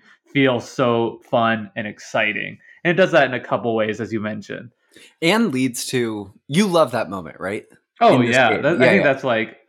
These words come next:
Speaker 1: one of the, you know, maybe we'll talk about it more specifically, but it, I think that's probably one of the most, I mean, it's fun 'cause it makes you feel powerful, right?
Speaker 2: Totally.
Speaker 1: In a way that, uh, numbers on paper and dice game prob-, really has no right to do. It's like,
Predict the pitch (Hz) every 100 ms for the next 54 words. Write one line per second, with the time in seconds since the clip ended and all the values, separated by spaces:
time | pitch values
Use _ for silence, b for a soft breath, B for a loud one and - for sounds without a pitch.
0 | _ - 139 156 151 131 127 127 110 131
1 | - _ 143 120 127 120 123 123 123 123
2 | 120 127 120 135 220 185 151 117 - B
3 | B B B 151 151 151 139 123 - 139
4 | 131 113 120 104 113 113 113 110 104 -
5 | _ _ _ _ 151 135 113 - 170 143
6 | 117 110 113 151 135 131 131 123 120 -
7 | 131 117 104 104 - 139 127 110 - 110
8 | 110 - - 123 117 98 82 90 190 160
9 | 156 135 135 131 139 123 131 123 117 -
10 | _ 147 - _ - 135 127 123 127 123
11 | 117 113 - 131 120 113 110 123 131 -
12 | 120 113 113 113 131 120 113 120 117 120
13 | 120 - 127 117 139 202 151 131 131 -
14 | 135 139 123 139 135 123 123 123 117 139
15 | 120 117 117 120 120